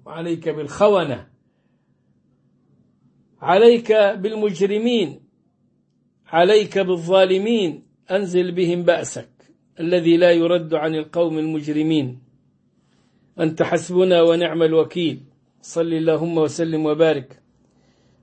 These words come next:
على سيدنا محمد وآله وصحبه أجمعين. يغفر الله لي ولكم.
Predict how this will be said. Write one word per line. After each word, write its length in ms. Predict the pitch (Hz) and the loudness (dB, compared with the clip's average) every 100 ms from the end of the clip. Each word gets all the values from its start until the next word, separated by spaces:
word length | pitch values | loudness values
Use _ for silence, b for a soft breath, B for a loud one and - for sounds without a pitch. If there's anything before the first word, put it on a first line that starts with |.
| - | -2
على 280 | 156 175 170 | 2 4 4
سيدنا 520 | 170 180 175 170 165 | 0 -4 -4 -2 -2
محمد 540 | 165 - 185 165 156 | -4 -4 -2 -2 -2
وآله 640 | 160 156 160 175 170 160 160 | -2 -2 0 2 2 0 -2
وصحبه 580 | 151 175 165 165 156 | -2 -4 -6 -6 -8
أجمعين. 640 | 151 151 156 151 170 139 131 b b b _ _ _ _ _ _ _ _ _ _ _ _ _ _ _ _ b b b b b 156 | -8 -8 -6 -4 -4 -4 -10 b b b _ _ _ _ _ _ _ _ _ _ _ _ _ _ _ _ b b b b b 0
يغفر 420 | 156 143 165 165 | 0 0 0 2
الله 320 | 165 170 160 | 4 4 2
لي 120 | 165 | 2
ولكم. 480 | 156 151 143 135 | 2 2 0 -10